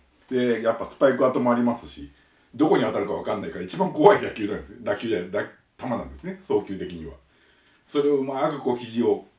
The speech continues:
うまく使いながら取ったっていうのは、あれは、さすが中田選手だなと思っ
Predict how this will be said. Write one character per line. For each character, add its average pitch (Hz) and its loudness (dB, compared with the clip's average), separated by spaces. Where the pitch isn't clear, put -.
う 113 -10
ま 120 -6
く - -14
使 117 -4
い 110 -4
な 110 -4
が 98 -2
ら 80 -8
取 80 -8
っ - -18
た - -18
っ 69 -18
て 80 -20
い 78 -18
う 73 -20
の 73 -20
は、 - -14
あ - -8
れ 131 -2
は、 139 0
さ - -14
す 107 -12
が 98 -2
中 104 -4
田 98 -4
選 92 -8
手 80 -12
だ 71 -12
な 65 -14
と - -20
思 - -20
っ - -20